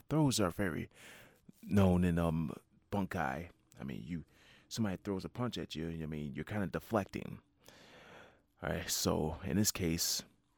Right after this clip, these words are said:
somebody throws a punch at you, I mean, simple, you can throw 'em out, you can block it and you can throw, or you could just take their momentum,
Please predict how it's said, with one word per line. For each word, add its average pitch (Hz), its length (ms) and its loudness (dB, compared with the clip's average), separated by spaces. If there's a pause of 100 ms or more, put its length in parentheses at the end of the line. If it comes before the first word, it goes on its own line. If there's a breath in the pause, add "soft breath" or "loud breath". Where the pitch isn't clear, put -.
(540)
somebody 95 200 6
throws 95 200 2
a - 40 -6
punch 107 260 0
at 82 140 -2
you, 90 300 4 (240)
I 78 60 -2
mean, 82 220 2
simple, 98 320 0
you 104 120 -2
can 95 100 -2
throw 104 220 2
'em 95 160 4
out, 98 240 2
you 98 80 2
can 87 140 0
block 113 340 2
it 98 80 -2
and 95 80 2
you 76 60 -4
can 78 100 0
throw, 120 240 6
or 73 160 8
you 76 40 -2
could 104 140 2
just 82 220 0 (480 loud breath)
take - 180 4
their 98 80 4
momentum, 90 680 2